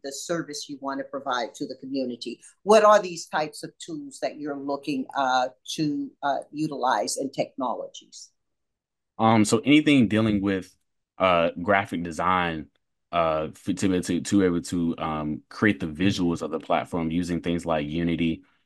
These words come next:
Speaker 2: um, uh, Autodesk Inventor,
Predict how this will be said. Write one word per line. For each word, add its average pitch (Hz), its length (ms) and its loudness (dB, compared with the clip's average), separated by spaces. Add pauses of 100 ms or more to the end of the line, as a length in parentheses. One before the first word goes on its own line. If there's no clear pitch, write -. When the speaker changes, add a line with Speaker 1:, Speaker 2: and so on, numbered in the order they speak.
(160)
Speaker 2:
um, 76 520 -4 (140)
uh, 71 540 -4 (580)
Autodesk 87 520 2
Inventor, 80 640 -2